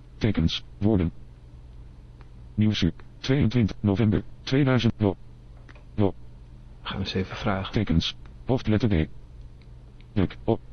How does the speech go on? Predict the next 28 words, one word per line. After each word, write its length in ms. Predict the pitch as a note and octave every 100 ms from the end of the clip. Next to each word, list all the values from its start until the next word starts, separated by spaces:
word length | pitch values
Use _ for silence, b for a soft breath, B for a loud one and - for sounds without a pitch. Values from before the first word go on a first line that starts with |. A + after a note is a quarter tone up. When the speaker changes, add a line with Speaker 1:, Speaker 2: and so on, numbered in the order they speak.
| -
Speaker 2:
Oh, 440 | A#2+ C#3+ D3 D3 G2
donderdag 480 | F2 D3+ F#3 F#2 F2
Speaker 1:
Jo. 60 | G2
Speaker 2:
moet 100 | F2+
dat 140 | F#2+
zijn, 160 | - E2+
maar 120 | F2+
het 60 |
lijkt 180 | F#2+ F#2+
wel 80 | G#2
of 120 | F2+
hij 80 | F#2+
jo 220 | F#2+ A2
zegt. 400 | A2 D2 - - B B B B B
Nou, 180 | - G2+
dit, 180 | A#2+ C3 C#3
dit 200 | C#3+ C#3+
is, 200 | D3 C3+
eh, 120 | -
spreekt 340 | C3+ D#3 D#3 D3
eigenlijk 320 | C#3 C3 B2+
ook 180 | E3 E3+
voor 160 | D#3
zich. 240 | C3 D#3+ D#3+
Speaker 1:
N 80 | C3+
O 100 | C3
S 100 | C#3
menu. 220 | A2+ F#2+